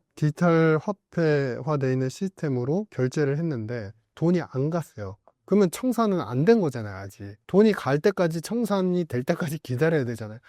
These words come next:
그러니까 그 과정을 더 빠르고 디지털화돼 있는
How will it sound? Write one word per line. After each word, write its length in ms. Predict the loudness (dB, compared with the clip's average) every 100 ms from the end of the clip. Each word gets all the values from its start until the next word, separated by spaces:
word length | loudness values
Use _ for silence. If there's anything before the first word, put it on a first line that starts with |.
| _ _
그러니까 180 | 2 2
그 120 | 2 0
과정을 380 | 0 0 -4 -4
더 160 | -6 -8 -2
빠르고 600 | 0 2 0 -2 -6 -8 -8
디지털화돼 800 | -4 -4 0 2 4 4 4 2
있는 360 | 2 2 0